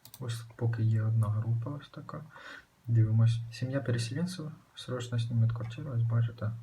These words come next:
тут оголошення, і ось таких оголошень буде дуже багато в групах. Ось, наприклад, бачите, так, це, це що таке? Київ хостел, ні, це в Києві.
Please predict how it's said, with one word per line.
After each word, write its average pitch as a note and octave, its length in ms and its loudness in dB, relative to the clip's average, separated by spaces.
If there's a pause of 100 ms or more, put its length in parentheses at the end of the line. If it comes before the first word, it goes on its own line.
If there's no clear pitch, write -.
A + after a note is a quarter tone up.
тут A2+ 200 0
оголошення, A#2 640 4
і G#2+ 100 2
ось A2 120 0
таких A#2 340 0
оголошень A2+ 500 4
буде G#2 200 2
дуже G#2+ 380 8
багато F#2 600 2
в F#2 60 -2
групах. F2+ 420 -6 (840)
Ось, A2 200 2
наприклад, G#2 460 0
бачите, G#2+ 400 0 (160)
так, F#2 320 -2
це, A#2 300 2 (760)
це A#2 120 -6
що G2 120 -4
таке? A2+ 340 -6 (1000)
Київ A2+ 280 2
хостел, G2+ 480 -4
ні, G2 220 0
це - 120 -4
в A#2 100 -6
Києві. E2+ 300 -8